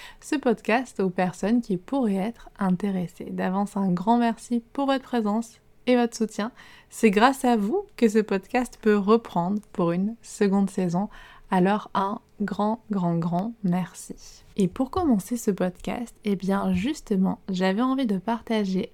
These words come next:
avec vous mes réflexions sur la période des débuts, les commencements. Alors pourquoi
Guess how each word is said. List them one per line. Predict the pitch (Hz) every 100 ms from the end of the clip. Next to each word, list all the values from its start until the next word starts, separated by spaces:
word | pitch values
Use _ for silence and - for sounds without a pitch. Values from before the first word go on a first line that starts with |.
| _ -
avec | 302 285 214
vous | 180 185 233 -
mes | 185
réflexions | 226 262 190 175 - 190 202 240
sur | 226 - - 196 233 - - - - _ _
la | 202 180
période | 180 240 247 202 180 202 202
des | 180 151 190 233 - - -
débuts, | 165 156 175 180 160 - - - - -
les | 214 185 190 226 - - -
commencements. | - 202 180 165 - - - _ -
Alors | 202 208 - _ -
pourquoi | 359 - - 220 254